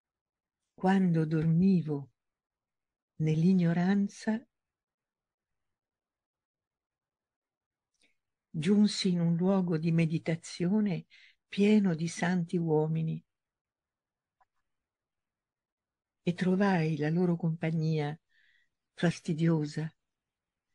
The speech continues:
quel luogo una prigione.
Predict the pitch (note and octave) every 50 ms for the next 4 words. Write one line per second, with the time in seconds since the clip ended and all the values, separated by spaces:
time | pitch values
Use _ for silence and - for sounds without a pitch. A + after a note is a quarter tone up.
0 | _ _ _ _ _ _ _ _ _ _ _ - - E3+ D#3+ D#3 D3+ D#3 F3+ G3+
1 | G#3+ A#3 B3 A3+ G#3+ A#3 A#3 A3 G3 F#3+ F#3 F#3 F#3 F3 - F#3 F3 D3+ D#3+ D3+
2 | D3 C3+ C3 C#3 C3+ A#2+ A#2 _